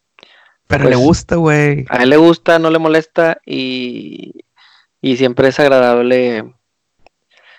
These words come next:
Speaker 2: recordarnos, aunque nos contemos a veces las mismas anécdotas.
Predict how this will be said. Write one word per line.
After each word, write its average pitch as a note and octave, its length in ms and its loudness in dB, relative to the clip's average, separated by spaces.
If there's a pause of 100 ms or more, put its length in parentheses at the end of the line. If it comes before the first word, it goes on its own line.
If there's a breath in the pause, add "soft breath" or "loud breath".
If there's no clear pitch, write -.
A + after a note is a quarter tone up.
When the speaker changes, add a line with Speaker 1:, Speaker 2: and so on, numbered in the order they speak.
(160 soft breath)
Speaker 2:
recordarnos, C3+ 1000 -2 (1160)
aunque B2 400 -2
nos B2 180 -4
contemos B2+ 480 -4
a D3 60 2
veces C#3 220 0
las C#3 140 0
mismas C3+ 280 -6
anécdotas. C#3 600 -6